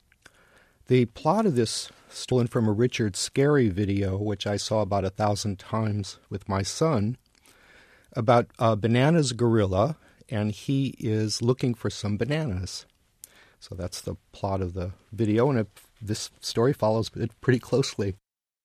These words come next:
Conviction. I'm removing an oak leaf hydrangea from a corner in my garden. Wrong plant, wrong place.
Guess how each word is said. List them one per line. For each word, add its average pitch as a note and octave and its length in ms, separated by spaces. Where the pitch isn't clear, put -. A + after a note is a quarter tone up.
Conviction. G2+ 640
I'm C#3+ 180
removing D#3+ 520
an G#2 180
oak B2 240
leaf B2 240
hydrangea A#2+ 800
from G2+ 180
a G2+ 60
corner A#2 400
in A2 100
my A2 160
garden. G#2 560
Wrong C3+ 300
plant, C#3+ 580
wrong G#2+ 360
place. G2 580